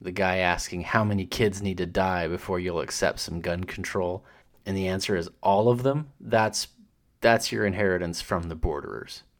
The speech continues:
And you can see the value in that approach when you look at, like, the Canadian, uh, charter. I, th-, I think it's called the charter, their equivalent of the Bill of Rights. They have all these rights that are, like, you know, a-, as long as it makes sense, as long as it's reasonable, you know,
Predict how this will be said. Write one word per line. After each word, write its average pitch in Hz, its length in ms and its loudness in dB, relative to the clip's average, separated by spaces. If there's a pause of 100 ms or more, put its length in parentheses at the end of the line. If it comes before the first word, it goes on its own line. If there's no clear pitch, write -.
(240)
And 127 140 4
you 131 80 4
can 127 160 0
see 131 680 2 (520)
the 110 160 2
value 120 500 6
in 92 120 4
that 90 180 2
approach 87 640 -2
when 95 120 -4
you 92 120 -2
look 101 260 0
at, - 100 -4
like, 90 200 -4
the 92 80 -6
Canadian, 95 880 -2 (420)
uh, 95 220 -4 (500)
charter. 104 540 2
I, - 40 2
th-, - 140 -12
I - 40 -16
think 147 140 -4
it's - 100 -6
called 87 200 -4
the 82 60 -6
charter, 104 420 2
their 101 160 2
equivalent 104 400 0
of 95 60 -2
the 92 80 -6
Bill 98 200 2
of 92 100 -2
Rights. 95 460 -2 (400)
They 123 180 2
have 160 180 6
all 127 160 8
these 120 200 6
rights 107 440 4
that 95 140 -2
are, 95 120 0
like, 90 520 -2 (300)
you 117 100 -2
know, 101 100 -2
a-, 104 220 -2
as 104 200 -6
long 143 260 2
as 120 100 2
it 104 80 -2
makes 95 240 -2
sense, - 520 -4
as 95 100 -8
long 139 240 0
as 123 80 -2
it's 101 140 -10
reasonable, 90 880 -2
you 95 120 -6
know, 87 360 -4